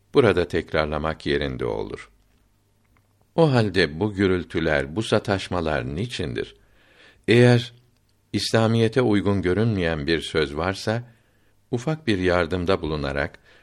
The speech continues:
ona İslamiyete uygun mana verilebilir. Böylece bir Müslümana kötü gözle bakmaktan kurtulmak lazım olur. Kötü işleri yaymak ve fasıkın yüz karasını ortaya koymak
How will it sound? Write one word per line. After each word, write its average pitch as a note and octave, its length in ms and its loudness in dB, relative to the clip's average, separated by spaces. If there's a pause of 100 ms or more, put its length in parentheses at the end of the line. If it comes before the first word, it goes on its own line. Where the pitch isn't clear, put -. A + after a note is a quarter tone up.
(200)
ona A2+ 380 0 (240)
İslamiyete G#2 800 0
uygun G2 340 0
mana E2+ 520 -2
verilebilir. F#2 720 -2 (760)
Böylece F#2+ 520 4 (380)
bir G#2 260 0
Müslümana E2+ 840 -2
kötü C#3 320 -6
gözle D#2+ 440 2
bakmaktan F2 720 -4
kurtulmak G2+ 680 -2
lazım A#1+ 380 -6
olur. - 300 -14 (1120)
Kötü A#2+ 260 0
işleri G2 480 0
yaymak D#2+ 560 -2 (380)
ve F#2+ 140 0
fasıkın G2 640 0
yüz G2+ 280 -2
karasını F2 460 -2
ortaya F#2 460 0
koymak A2 440 0